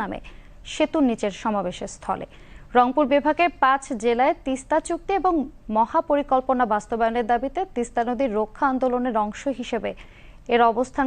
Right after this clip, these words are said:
কর্মসূচির আয়োজন করা হয়েছে। মূল সমাবেশ দুপুর দুইটা থেকে শুরু হওয়ার কথা রয়েছে। টানা আটচল্লিশ ঘন্টা পর্যন্ত কর্মসূচি চলবে। এর মাধ্যমে তিস্তা পাড়ের মানুষকে ঐক্যবদ্ধ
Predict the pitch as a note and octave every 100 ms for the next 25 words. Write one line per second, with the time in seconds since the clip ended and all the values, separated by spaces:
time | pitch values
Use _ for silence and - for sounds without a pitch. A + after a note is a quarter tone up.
0 | B3 G#3 A3+ - A#3 G#3+ - - A#3+ A#3+
1 | B3 A3 F3+ F3 - - - - - -
2 | - - - - - - A#3 C4 C#4+ E4
3 | D4 C#4+ F4 F#4 C#4 C#4+ D#4+ B3+ D4+ D#4+
4 | E4 D#4+ E4+ - C#4 C4+ C4 A#3+ G#3 G#3
5 | G#3 - - G3 - A#3+ A#3+ B3+ C#4 -
6 | D#4+ F4 - D#4+ D4+ F4 F4 F4+ E4+ E4+
7 | B3 A#3 - A#3+ G3+ - - G2+ - -
8 | - - - - - - - - - A#3
9 | A#3 A3 - C#4+ D4 D4+ - D#4+ D#4 D#4+
10 | C#4 A#3+ C4 - B3 A3+ A#3 A3 A#3 -